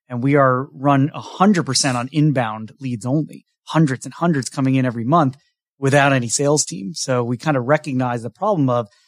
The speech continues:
well, we need to grow our resources dramatically if we wanna grow this company. And, um, that's when we went out in the market. We went to Venture Atlanta, went on the A T D C road trip to New York, to Boston. I met face to face with almost sixty V Cs,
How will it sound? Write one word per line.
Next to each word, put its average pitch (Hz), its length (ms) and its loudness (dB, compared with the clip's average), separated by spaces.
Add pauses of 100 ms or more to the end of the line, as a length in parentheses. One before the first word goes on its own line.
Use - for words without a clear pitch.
(140)
well, 120 160 -6
we 165 100 2
need 165 200 4
to 120 100 -4
grow 131 440 2
our 113 120 -2
resources 120 580 -4
dramatically 127 680 -2
if 110 120 -12
we 135 60 -4
wanna 120 220 -6
grow 113 180 -12
this 107 160 -14
company. 131 460 -2
And, 117 240 -6 (360)
um, 113 220 -6
that's 131 240 0
when 131 120 0
we 123 140 0
went 131 360 -6
out 123 80 0
in 117 80 -4
the 120 80 -4
market. 175 360 2
We 131 140 -4
went 123 220 -2
to 123 160 -4
Venture 120 300 -8
Atlanta, 160 520 0 (380)
went 127 160 0
on 117 80 -2
the 151 120 -4
A 139 60 0
T 131 160 -4
D 131 160 -2
C 127 220 0
road 139 280 2
trip - 340 -4
to 120 280 -6
New 110 140 -8
York, 139 320 2
to - 100 -14
Boston. 147 600 -2 (280)
I 131 120 2
met 143 300 2
face 156 260 0
to 131 100 -10
face 156 360 0
with 127 180 -6
almost 147 460 -2
sixty - 380 -6
V 117 180 -8
Cs, 151 540 -2